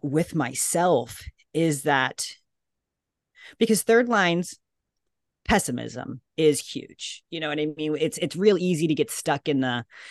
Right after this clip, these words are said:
in the low frequency of everything's wrong, or this is wrong, or you don't wanna do it 'cause you're gonna bump into this.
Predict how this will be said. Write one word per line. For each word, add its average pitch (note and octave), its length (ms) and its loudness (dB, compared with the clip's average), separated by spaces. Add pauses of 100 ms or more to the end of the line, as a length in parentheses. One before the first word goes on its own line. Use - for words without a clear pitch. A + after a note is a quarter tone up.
(180)
in G#3 100 4
the F#3+ 120 4
low F#3 240 4
frequency F3 680 0
of D3 280 2
everything's D#3 540 -2
wrong, D#3+ 440 6
or C#3 140 0
this E3 260 -4
is D3 160 -4
wrong, D#3+ 520 6
or D#3 80 2
you D3+ 160 -2
don't D#3+ 180 -2
wanna D#3 180 -4
do D3+ 200 0
it C#3 100 -2
'cause D3+ 140 -8
you're D3+ 100 -4
gonna C#3+ 180 -2
bump C3 280 -4
into E3 260 0
this. D#3 440 2